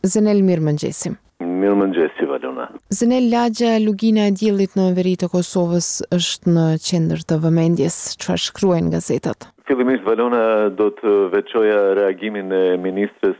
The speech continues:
Speaker 2: për dialog në qeverinë e Kosovës, Ediza Tahiri, e cila, duke folur për të përditshmen Epoka e Re, ka përjashtuar çdo mundësi të ndërtimit të lagjës së ashtu quajtur Lugina e Diellit në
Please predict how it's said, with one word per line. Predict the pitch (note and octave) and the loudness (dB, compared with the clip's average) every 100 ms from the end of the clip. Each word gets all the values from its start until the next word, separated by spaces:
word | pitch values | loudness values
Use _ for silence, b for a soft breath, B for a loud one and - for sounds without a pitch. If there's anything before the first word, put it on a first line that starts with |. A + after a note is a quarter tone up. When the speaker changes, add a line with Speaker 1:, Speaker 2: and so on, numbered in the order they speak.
| - | -4
Speaker 2:
për | F2+ | -4
dialog | F#2 F#2+ E2+ A2 F2+ F2 | 0 -2 0 -2 -2 -4
në | F2 | -6
qeverinë | - F#2 G2 F#2+ | -2 -2 0 -2
e | |
Kosovës, | G2+ F2+ A2+ A2 A2 - | -2 -2 -2 0 -2 -2
Ediza | F2 G2 G2 | -4 -2 -2
Tahiri, | F#2 F#2 G#2+ B2+ C#3 A#2 | 0 -2 -2 -4 -2 -4
e | G#2 | -4
cila, | B2 A#2 A#2+ A2+ G2 | -4 -2 0 0 -2
duke | G2 G2 A2 | -2 -2 -2
folur | A2+ G2+ E2+ | 0 0 -2
për | - F2+ | -4 -4
të | - | -6
përditshmen | E2+ G#2 - G#2+ F#2+ | -4 -6 -2 -2 0
Epoka | F2 G#2 G2 G2 F2+ E2+ - | 0 -2 -4 -2 -2 -2 -2
e | F#2 F2 | -2 2
Re, | F#2+ C3 - _ | 0 0 -6 _
ka | G2 | -6
përjashtuar | A2 A2 G#2 C3+ C3+ E2 | -2 -2 -2 -2 -2 -2
çdo | B2+ | -4
mundësi | B2 A2 - B2 | -4 -6 -4 -4
të | A#2+ | 0
ndërtimit | G2 - B2 A2+ F#2 - - | -4 -2 -4 -2 -4 -8 -2
të | G#2 G2+ F#2 | 0 2 0
lagjës | G#2 F2 F#2 - | -2 -2 -8 -4
së | G2 | -4
ashtu | E2+ G2+ - | -4 -8 -4
quajtur | G2 F2+ F#2+ | -2 -2 -4
Lugina | E2 D#2 F#2 E2+ | -6 -6 -2 -2
e | - | 0
Diellit | G2 E2+ E2+ | -2 -2 -4
në | - | -4